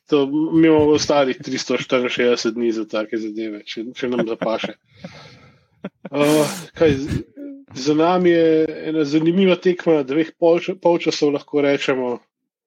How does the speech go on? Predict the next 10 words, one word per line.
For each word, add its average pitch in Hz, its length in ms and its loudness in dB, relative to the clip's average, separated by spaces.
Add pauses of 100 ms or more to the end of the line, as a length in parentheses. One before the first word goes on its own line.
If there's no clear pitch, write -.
(380)
Eh, 117 220 -10 (140)
zasluženo 143 640 2
je 127 140 0
Olimpija 135 400 0
dobila 123 420 0 (800)
in, 117 400 -8
eh, 113 480 -16 (720)
čeprav 185 320 0
presenetljivo, 160 680 2
ne. 113 120 -4